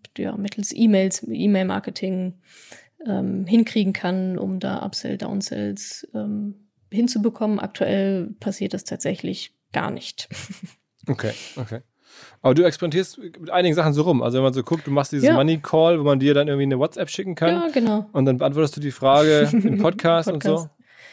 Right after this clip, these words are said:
Speaker 1: Ja, genau. Also da, da experimentieren wir super viel rum. Also mit, mit Free-Produkten noch viel mehr als, als mit, als mit Paid-Produkten.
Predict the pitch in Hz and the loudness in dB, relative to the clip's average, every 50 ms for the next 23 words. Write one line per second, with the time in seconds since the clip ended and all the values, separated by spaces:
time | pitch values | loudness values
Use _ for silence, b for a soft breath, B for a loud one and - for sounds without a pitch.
0 | b b b b 233 247 262 247 262 269 254 269 247 214 185 - - 185 202 190 | b b b b 2 4 4 4 2 2 2 2 4 4 4 2 0 0 0 2
1 | 208 196 196 196 196 190 190 185 - 214 - - - 196 - - - 214 202 202 | 4 4 4 2 2 -2 -4 -6 -6 -6 -4 -4 -6 -6 -8 -10 -8 -6 -4 -4
2 | 190 - 196 190 190 185 180 185 214 240 - 190 190 - - 190 185 - 190 185 | -4 -4 -6 -6 -6 -4 -4 -4 -4 -4 -4 -6 -8 -6 -8 -8 -6 -6 -4 -2
3 | 220 233 214 - 196 185 208 190 190 190 190 190 B B B B B B B B | -2 -2 -2 -4 -6 -6 -6 -4 -4 -4 -4 -6 B B B B B B B B
4 | B B B B B - 214 196 202 185 202 - - - - - - 190 180 185 | B B B B B -4 0 0 0 0 -2 -6 -8 -8 -8 -6 -4 -4 -4 -6
5 | - - - - - 220 214 214 214 208 - - 208 175 214 208 208 - 214 196 | -8 -10 -6 -2 0 2 2 2 2 0 -2 -2 0 0 0 0 0 0 0 0
6 | 185 185 - - - 208 208 202 196 190 196 196 190 180 185 185 - - - - | 0 -2 -4 -4 0 0 2 2 2 2 2 2 0 0 -2 -4 -4 -6 -8 -6
7 | - 196 - - 185 180 180 - - _ _ _ _ _ _ - - - - - | -8 -6 -6 -6 -8 -8 -8 -12 -18 _ _ _ _ _ _ -12 -12 -10 -6 -6
8 | 190 180 - - 220 208 208 - - 185 - 175 175 - - 208 190 240 285 - | -8 -6 -6 -6 -6 -6 -6 -8 -12 -10 -8 -8 -8 -6 -4 -4 -2 -2 -4 -6